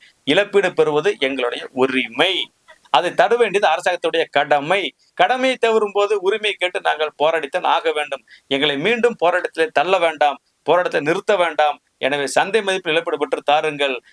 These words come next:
நீங்கள் பெற்று தந்ததற்கு நன்றி. சந்தை மதிப்பில் பெற்று தருவீர்கள் என்று நாங்கள் உங்களை நம்புகிறோம்,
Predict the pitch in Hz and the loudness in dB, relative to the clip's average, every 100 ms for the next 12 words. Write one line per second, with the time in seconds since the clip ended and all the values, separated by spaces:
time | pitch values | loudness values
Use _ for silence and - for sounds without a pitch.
0 | _ 135 139 135 151 190 185 170 165 147 | _ -2 -2 0 -2 -2 -4 0 -2 -2
1 | 143 165 202 202 214 - - 151 180 175 | -2 -2 0 -2 -4 -6 -4 -2 -2 -4
2 | 165 165 - 156 170 - 196 247 226 202 | -4 -4 -2 -4 -2 0 2 2 0 -2
3 | 185 160 151 151 131 _ _ 143 139 139 | -2 -4 -2 -4 -6 _ _ -2 0 0
4 | 160 151 143 135 | 0 0 0 0